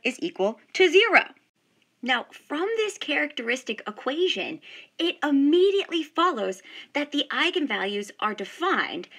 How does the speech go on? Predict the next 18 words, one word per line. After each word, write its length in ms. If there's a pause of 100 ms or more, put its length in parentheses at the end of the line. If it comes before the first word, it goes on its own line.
(260)
as 280 (320)
lambda 500
sub 320
one 320 (320)
equals 380 (120)
A 160
sub 240
one 240
one, 360 (880)
that 200 (320)
lambda 540
sub 300
two 480
equals 340 (140)
A 160 (120)
sub 180
two 180
two, 480